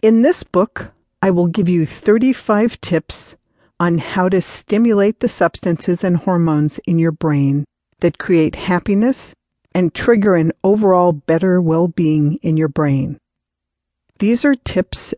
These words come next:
that have been tested and shown to be effective at various occasions. Once you decide to download and read this book, it is up to you to apply what you learned.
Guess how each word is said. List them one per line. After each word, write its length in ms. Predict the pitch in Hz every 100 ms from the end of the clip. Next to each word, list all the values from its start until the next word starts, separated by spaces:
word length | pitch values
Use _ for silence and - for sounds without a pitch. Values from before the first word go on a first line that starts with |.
| -
that 200 | 170 165
have 200 | 165 -
been 180 | 165
tested 680 | 156 - 247 233 - 165 151
and 180 | - 165
shown 460 | 160 - 185 170 170
to 120 | 175
be 160 | 160 156
effective 760 | - - 202 - 151 156 - -
at 160 | 165 147
various 440 | 165 156 151 156
occasions. 800 | 175 - 185 170 165 139 - - - _ _ _ _ _ _
Once 400 | 175 196 233 -
you 80 | 254
decide 540 | 240 - 190 180 180
to 100 | 190
download 720 | 175 170 170 170 156 151 143
and 200 | 170 156
read 260 | 165 208 202
this 180 | 151 -
book, 400 | - 143 - - _ _ _ _
it 100 | 196
is 160 | 190 185
up 180 | 208 -
to 120 | 196
you 480 | 170 208 240 160 147
to 220 | - 165
apply 360 | 151 - 170
what 220 | 160 165 -
you 100 | 175
learned. 540 | 175 165 147 127 123